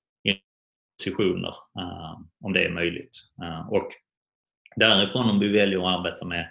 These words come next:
possession-spel eller om vi arbetar med stort spel eller om vi arbetar med, alltså, rena övningar som liksom går i, i vågor fram och tillbaka. Det,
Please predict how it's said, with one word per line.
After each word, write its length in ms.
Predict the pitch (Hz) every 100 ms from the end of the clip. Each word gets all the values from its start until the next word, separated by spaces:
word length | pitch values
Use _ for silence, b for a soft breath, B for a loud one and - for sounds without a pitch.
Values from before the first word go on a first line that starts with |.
| b b b b b -
possession-spel 880 | - 117 113 113 107 - 104 104 95
eller 160 | 82
om 80 | 85
vi 80 | 85
arbetar 540 | 82 85 85 87 -
med 120 | 85 82
stort 400 | - 113 104 -
spel 500 | - 104 104 95 90
eller 120 | 85
om 140 | 85
vi 80 | 82
arbetar 640 | 82 82 85 80 - 82
med, 380 | 82 82 80 78 - _ _ _ _ _ -
alltså, 260 | - 82 - -
rena 360 | 90 90 85 -
övningar 680 | 95 98 98 90 90 95 92
som 200 | - -
liksom 560 | 82 - 90 85 85 85 85 - _ _ _ -
går 420 | 95 90 87 90
i, 360 | 85 82 85 - _ _ _ B B B B -
i 140 | 92
vågor 440 | 101 110 104 107
fram 220 | - 104 92
och 60 |
tillbaka. 380 | 104 98 - 92
Det, 340 | 98 101 -